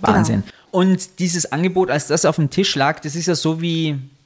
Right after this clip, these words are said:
Speaker 2: ja, der Lotto-Jackpot als Schauspieler, oder?
Speaker 1: Ja,
Speaker 2: Einen fixen
Speaker 1: ja.
Speaker 2: Job in einer Serie zu haben, besser geht's doch gar nicht.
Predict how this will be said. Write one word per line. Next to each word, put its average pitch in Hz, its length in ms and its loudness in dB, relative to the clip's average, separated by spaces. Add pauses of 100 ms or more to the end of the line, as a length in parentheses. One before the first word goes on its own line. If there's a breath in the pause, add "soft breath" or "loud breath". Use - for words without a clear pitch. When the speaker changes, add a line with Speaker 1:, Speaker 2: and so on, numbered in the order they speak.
(160)
Speaker 2:
ja, 123 200 -8
der 113 120 0
Lotto-Jackpot 131 680 0
als 107 180 -2
Schauspieler, 104 480 -4
oder? 151 180 2
Speaker 1:
Ja, 175 80 0
Speaker 2:
Einen 151 200 4
fixen 214 300 0
Speaker 1:
ja. 165 80 2
Speaker 2:
Job 170 240 4
in 170 140 -2
einer 139 200 0
Serie 156 440 -2
zu 151 180 -4
haben, 151 300 -4
besser 143 280 -2
geht's 160 300 -6
doch 120 200 -4
gar 107 200 -2
nicht. 147 360 -6